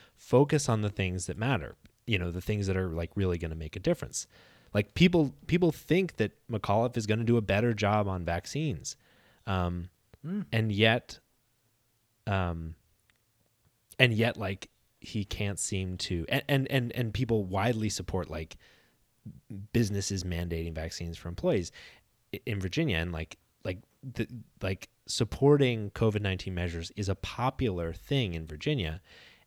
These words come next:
Speaker 1: And, um, and yet, like,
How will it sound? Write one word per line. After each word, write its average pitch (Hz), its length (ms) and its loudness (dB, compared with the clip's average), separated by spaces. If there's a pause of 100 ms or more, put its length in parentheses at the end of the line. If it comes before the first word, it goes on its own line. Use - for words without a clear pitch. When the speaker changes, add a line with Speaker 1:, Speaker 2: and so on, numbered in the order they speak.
Speaker 1:
And, 95 600 0 (800)
um, 82 420 -2 (460)
and 107 160 2
yet, 120 320 4
like, 92 380 -6